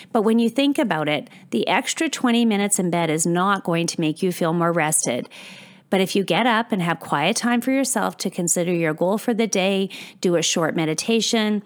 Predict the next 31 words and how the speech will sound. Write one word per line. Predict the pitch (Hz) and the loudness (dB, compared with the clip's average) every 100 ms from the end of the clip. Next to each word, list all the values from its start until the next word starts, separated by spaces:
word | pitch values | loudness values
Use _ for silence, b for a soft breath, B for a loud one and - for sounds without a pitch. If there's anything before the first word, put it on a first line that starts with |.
| B B B | B B B
journal | - 190 180 | 0 2 2
your | 160 147 | 0 -2
thoughts, | 165 - 220 220 214 - | -4 0 2 2 2 0
and | - 170 | 0 -2
practice | 180 147 160 151 | -2 -2 -2 -2
gratitude, | - 233 233 233 - 160 160 - B B | 0 2 2 0 0 0 -2 -4 B B
you | 214 226 | 0 2
will | 277 285 | 2 2
feel | 277 247 | 2 0
differently | - 202 202 190 190 185 | 2 0 0 0 -2 0
going | 175 165 170 | 0 2 2
into | 165 - 202 | 0 0 -2
your | 185 | 0
day. | 180 147 143 160 _ B B B B | 0 -2 -2 -6 _ B B B B
You | - 208 | -2 2
will | 240 262 | 2 2
be | 247 | 2
able | 226 220 | 2 0
to | - | -2
manage | 190 170 185 233 - | -2 0 0 0 0
more | 202 180 180 185 - | 0 2 2 -2 -4
and | 196 180 | -2 -2
feel | - 240 240 233 | -2 0 2 2
better | 202 202 165 | 2 2 2
doing | 165 170 165 151 | 0 0 0 0
it. | 135 - - - b b b | -2 -4 -8 -8 b b b
That's | - 190 247 247 | -2 0 2 2
a | 170 | 0
win | 160 175 196 226 220 175 | 2 2 2 2 0 0
right | 180 170 170 - | 2 2 0 -2
there. | 139 135 - | -2 0 -2